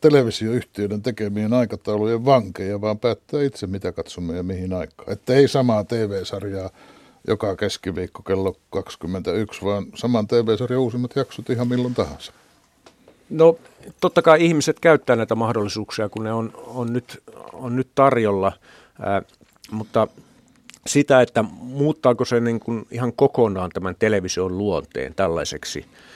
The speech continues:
Speaker 2: että, ää, jokainen voi räätälöidä se oma ohjelmistonsa sellaiseksi, minkälaiseksi haluaa, niin siihen minä en usko.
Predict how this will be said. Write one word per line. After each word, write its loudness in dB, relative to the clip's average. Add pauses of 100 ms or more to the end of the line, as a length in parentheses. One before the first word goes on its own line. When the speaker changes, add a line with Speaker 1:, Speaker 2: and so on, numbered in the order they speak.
(120)
Speaker 2:
että, -4 (160)
ää, -8 (100)
jokainen -2
voi -2 (140)
räätälöidä -2
se -6
oma -4
ohjelmistonsa -8
sellaiseksi, -6 (320)
minkälaiseksi -8
haluaa, 0
niin -8
siihen -2
minä -8
en -12
usko. -12